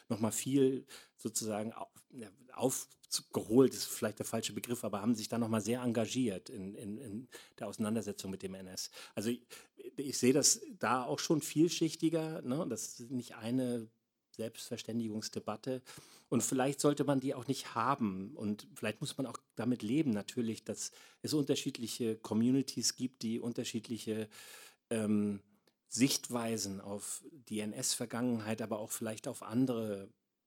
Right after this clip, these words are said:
ähm, Gewaltverbrechen, sag ich jetzt mal, haben. Ähm, und da spielen natürlich migrantische Communities auch mit rein. Aber, ähm,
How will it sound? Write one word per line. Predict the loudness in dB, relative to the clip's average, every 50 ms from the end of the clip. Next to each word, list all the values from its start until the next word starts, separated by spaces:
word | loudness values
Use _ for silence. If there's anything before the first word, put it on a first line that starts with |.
| _ _ _ _
ähm, | -18 -14 -12 -12 -12 -12 -14 -16 -18 -20 _ _ _ _ _ _ _ _ _ _ _ _ _ _ _ _ _
Gewaltverbrechen, | -8 -4 -2 0 0 0 0 0 -2 -2 -2 -2 -4 -4 -4 -6
sag | -6 -8 -10
ich | -12
jetzt | -12 -14 -10 -10
mal, | -10 -8 -8 -10 -10 -12 -14 -16 -18 -18
haben. | -16 -14 -14 -14 -12 -14 -14 -16 -18 _ _ _
Ähm, | -12 -10 -10 -10 -8
und | -10 -6 -6
da | -4 -4
spielen | 2 4 6 6
natürlich | 6 6 2 0 0
migrantische | 2 2 2 2 0 0 0 0 -2 0
Communities | 2 4 6 6 6 4 2 -2 -4 -4
auch | -4 -4 -2 0
mit | -2 -2 -2
rein. | -6 -8 -6 -8 -8 -8
Aber, | -4 -4 -4 -4 -6 -10 -16 -16 -16 -18 -20 -20 _ _
ähm, | 2 4 6 6 6 6 4